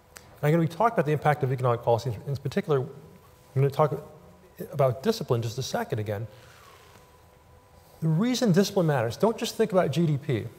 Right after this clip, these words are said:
but G D P matters because it affects whether people have jobs, whether they can provide for their families,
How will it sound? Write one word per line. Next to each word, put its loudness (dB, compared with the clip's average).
but -2
G 0
D 0
P 0
matters 2
because -4
it -4
affects -2
whether -2
people -4
have -2
jobs, 4
whether 0
they 2
can -2
provide 4
for -8
their -6
families, 2